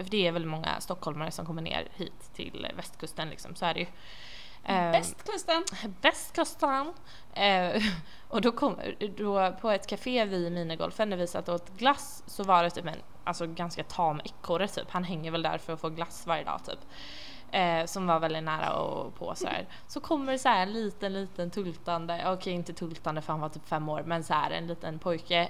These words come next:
Speaker 1: eh, rå stockholmare. Och bara, "Hej ekorren! Ekorren!" Eh,
Speaker 2: Ja.
Speaker 1: och nu är det liksom
Speaker 2: Och du fick
Speaker 1: lite
Speaker 2: ju alltså det här på
Speaker 1: internskämt.
Speaker 2: video.
Speaker 1: Jag
Speaker 2: Ja,
Speaker 1: har det
Speaker 2: det
Speaker 1: på
Speaker 2: har
Speaker 1: video.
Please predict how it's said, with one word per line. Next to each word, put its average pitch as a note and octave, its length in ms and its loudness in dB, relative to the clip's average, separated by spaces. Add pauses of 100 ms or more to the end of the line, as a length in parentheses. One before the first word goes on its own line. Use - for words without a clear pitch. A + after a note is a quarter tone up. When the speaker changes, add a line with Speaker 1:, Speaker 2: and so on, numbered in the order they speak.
Speaker 1:
eh, D#3+ 640 4 (640)
rå F#3+ 400 6
stockholmare. D#3+ 680 2 (640)
Och A3 120 -2
bara, F3+ 260 4 (440)
"Hej F4+ 760 4
ekorren! D#4 1500 8 (380)
Ekorren!" E4 1300 8 (540)
Eh, A3+ 80 6 (480)
Speaker 2:
Ja. B3+ 160 0 (200)
Speaker 1:
och A#3 140 4
nu B3+ 160 6
är G#3+ 80 6
det F3+ 160 6
liksom E3+ 220 4
Speaker 2:
Och B3+ 80 6
du C#4 100 6
fick D4+ 60 4
Speaker 1:
lite D#4+ 140 8
Speaker 2:
ju C#4+ 60 8
alltså B3+ 240 8
det A#3+ 80 10
här A#3+ 100 12
på - 100 4
Speaker 1:
internskämt. A3 220 8 (100)
Speaker 2:
video. G#3+ 160 2 (680)
Speaker 1:
Jag - 100 4
Speaker 2:
Ja, A#3 60 10
Speaker 1:
har B3+ 80 10
det G#3 60 4
Speaker 2:
det A3+ 80 0
Speaker 1:
på - 20 4
Speaker 2:
har B3 60 2
Speaker 1:
video. E3 140 2